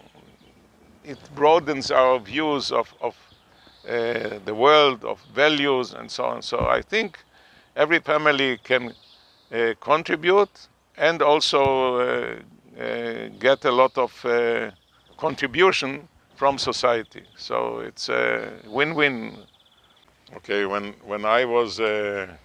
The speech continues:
I was born during the War of Independence in Israel. And, uh, when I grew up, I, I,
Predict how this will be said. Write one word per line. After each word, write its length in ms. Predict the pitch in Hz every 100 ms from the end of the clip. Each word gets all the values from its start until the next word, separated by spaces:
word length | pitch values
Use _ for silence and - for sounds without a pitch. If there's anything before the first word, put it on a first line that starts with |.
| _ _ _ - - _ -
I 100 | -
was 240 | 131 135 98
born 300 | 113 135 127
during 420 | 113 123 123 110
the 100 | 107
War 220 | 104 123
of 140 | 113 123
Independence 760 | 107 104 - 117 101 87 -
in 140 | - 101
Israel. 320 | 95 95 - _ _ _ _ _ _ _ _ _ _ _ -
And, 320 | 113 131 104
uh, 540 | 107 107 107 107 101 98 95 -
when 200 | 120 117
I 120 | 113
grew 260 | 98 123
up, 420 | 147 165 139 135 120
I, 240 | 120 120
I, 200 | 117 110